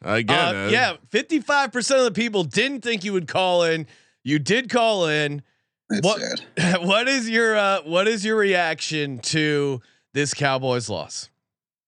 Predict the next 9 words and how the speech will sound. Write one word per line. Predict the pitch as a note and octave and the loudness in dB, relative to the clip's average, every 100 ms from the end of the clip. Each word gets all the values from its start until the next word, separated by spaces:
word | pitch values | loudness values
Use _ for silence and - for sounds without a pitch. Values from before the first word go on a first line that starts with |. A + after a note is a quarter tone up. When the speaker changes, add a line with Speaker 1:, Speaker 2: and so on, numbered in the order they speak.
| _ _ _ _ _ _ _ _ _ _ _ _ _ _ - | _ _ _ _ _ _ _ _ _ _ _ _ _ _ -2
Speaker 3:
I | B2+ B2+ | 2 4
mean, | D3+ | 6
this | C#3+ E3+ | 4 2
one | F#3 | -2
kinda | E3 D#3+ C#3+ | 2 2 4
hurts | B2 A#2 G2 | 4 2 0
a | |
little | F2+ E2 | -6 -6
bit. | - | -10